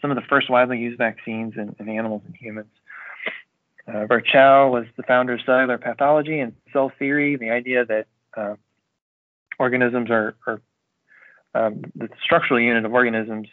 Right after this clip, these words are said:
is, is cells. Um, of course, Robert Koch, um, his postulates are, that are used as criteria to establish whether a particular microbe is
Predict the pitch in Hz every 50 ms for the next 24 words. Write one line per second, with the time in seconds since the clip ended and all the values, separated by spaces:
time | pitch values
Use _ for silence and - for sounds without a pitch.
0 | _ - - - 120 107 104 104 101 - _ _ _ _ _ _ _ _ _ _
1 | _ _ - 117 107 - - _ _ _ _ _ _ - 131 113 107 110 113 _
2 | _ _ _ _ - - - - - - _ _ _ _ - - 110 110 113 113
3 | 117 113 - 139 127 - - - 127 117 110 113 - - - 156 147 143 - _
4 | _ _ _ - 123 113 113 110 120 127 - _ _ _ _ _ _ _ _ _
5 | _ - 120 113 - - 127 120 120 - - 123 117 117 120 117 _ - - _
6 | _ _ _ - 123 117 113 113 - _ _ _ _ _ _ _ _ _ _ _
7 | - - - - - - 117 113 117 127 123 - - - - 127 123 117 - -
8 | 135 123 120 120 - 117 101 - 123 113 113 117 107 - 123 113 110 117 110 107
9 | 107 - - - - 143 139 135 120 113 110 104 107 113 - - 143 135 127 120
10 | 107